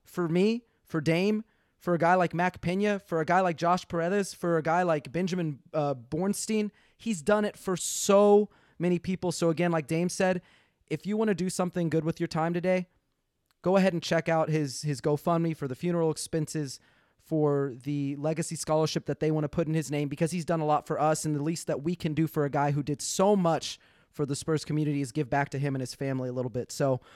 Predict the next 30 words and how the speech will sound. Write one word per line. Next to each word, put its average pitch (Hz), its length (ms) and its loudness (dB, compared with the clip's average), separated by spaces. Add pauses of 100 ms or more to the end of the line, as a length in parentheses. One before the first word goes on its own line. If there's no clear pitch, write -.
(260)
I 165 100 2
don't 190 80 4
have 185 200 4
anything 185 340 0
to 180 40 0
plug 180 280 2
today. 180 360 -2 (280)
You 160 100 -2
know 185 120 4
where 180 120 2
you 185 120 -4
can 180 140 -2
find 170 240 0
me 165 80 0
on 160 80 -2
social 165 320 -2
media. 165 300 0
I - 20 0
say 165 220 -2
it 165 60 2
every 160 180 -2
week. 165 340 -2 (440)
And, 151 340 -2
uh, 147 260 2 (180)
man, 175 240 0
again, 156 400 -2
Dame, 160 280 -2 (120)
I 156 80 2
appreciate 170 520 0
you. 185 220 2